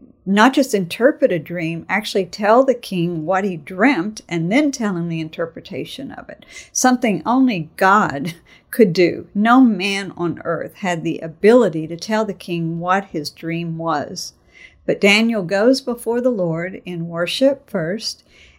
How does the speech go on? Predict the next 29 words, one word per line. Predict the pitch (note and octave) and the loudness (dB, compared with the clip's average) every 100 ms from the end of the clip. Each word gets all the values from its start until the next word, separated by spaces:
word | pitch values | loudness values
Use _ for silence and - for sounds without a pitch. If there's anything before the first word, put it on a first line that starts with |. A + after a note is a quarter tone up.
| _ | _
and | G3 A3 | 2 4
in | B3 G#3+ | 4 2
prayer, | - E3 D#3 D3+ - | -2 -2 -2 -6 -8
and | - F#3 E3+ | -6 -6 -4
God | F#3 F3+ F#3 F#3+ | -2 0 -2 -4
reveals | F#3+ E3+ F3 G3 G#3 G3 | -6 -6 -4 -2 -2 -4
to | G3 | -8
him | E3 E3 - - - - - _ | -8 -8 -8 -10 -16 -20 -20 _
what | F3 E3+ E3+ | -4 -2 -2
the | |
dream | E3 E3+ E3 D#3+ D3+ | -6 -4 -6 -6 -8
is. | - D3+ D3+ - | -8 -6 -6 -2
And | G3 | 0
this | G3+ F#3+ - | 0 -2 2
opens | A3 A#3+ A3+ G#3+ | 2 2 -2 -4
doors | - F#3 F3+ F3+ | -4 -4 -2 -6
for | - F3+ | -8 -6
Daniel's, | E3+ E3+ F3 E3 D3+ C#3+ - _ _ _ _ | -2 -2 -2 -2 -4 -6 -12 _ _ _ _
uh, | - D3+ | -6 -4
where | D3+ E3+ | -2 -2
he | E3 F#3+ G3 | -2 0 0
becomes | E3+ E3+ E3+ F3+ E3+ E3 | -2 -8 -6 -4 -4 -4
a, | D3+ D3 - - - | -6 -6 -8 -12 -14
a | |
part | E3+ - A3 A3+ | -10 -2 0 0
of | - | -2
the | E3+ | -4
royal | D#3+ F3+ G3 E3+ | 0 2 2 -2
court. | - - G3 D#3+ - | -6 -4 -2 -2 -6